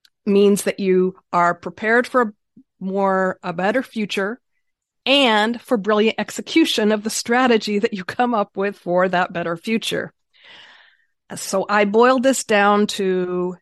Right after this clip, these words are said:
three key alignment indicators for each of those,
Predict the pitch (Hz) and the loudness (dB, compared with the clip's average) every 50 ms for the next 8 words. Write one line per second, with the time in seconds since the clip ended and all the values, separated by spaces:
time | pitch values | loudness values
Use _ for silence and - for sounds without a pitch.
0 | _ _ _ _ - 247 220 214 247 262 269 277 285 277 277 269 285 _ _ _ | _ _ _ _ -14 -10 -6 -2 0 0 0 0 -2 -4 -6 -8 -10 _ _ _
1 | _ _ _ _ _ _ _ _ _ _ _ _ _ _ _ _ _ _ _ _ | _ _ _ _ _ _ _ _ _ _ _ _ _ _ _ _ _ _ _ _
2 | _ _ - - 269 262 269 269 269 277 269 _ - 233 240 226 226 226 226 226 | _ _ -8 -4 -2 0 2 2 0 -2 -4 _ -6 -4 -2 -2 0 -2 -2 -2
3 | 233 226 - - 208 196 196 202 190 - 170 165 - - 123 120 185 185 - - | -4 -4 -4 -6 -6 -4 -4 -6 -8 -8 -8 -6 -6 -6 -6 -6 -6 -6 -8 -10
4 | - - _ _ _ _ - 214 - _ - 240 247 240 - - 226 208 190 175 | -12 -18 _ _ _ _ -6 -6 -6 _ 0 2 2 2 2 0 -2 -2 -2 0
5 | 180 170 165 156 156 - 165 - - | 0 0 0 0 -2 -6 -6 -8 -10